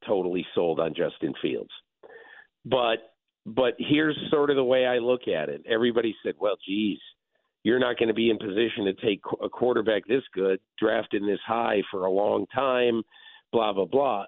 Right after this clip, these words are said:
<clears throat> I totally understand that. And if he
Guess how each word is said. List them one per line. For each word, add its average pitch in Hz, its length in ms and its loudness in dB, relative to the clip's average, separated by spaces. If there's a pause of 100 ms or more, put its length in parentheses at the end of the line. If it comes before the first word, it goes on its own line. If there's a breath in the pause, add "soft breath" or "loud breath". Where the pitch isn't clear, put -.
<clears throat> - 580 0
I 104 80 0 (120)
totally 147 400 2
understand 120 640 0
that. 76 200 -4 (640 loud breath)
And 117 280 4
if 101 180 2
he 139 180 4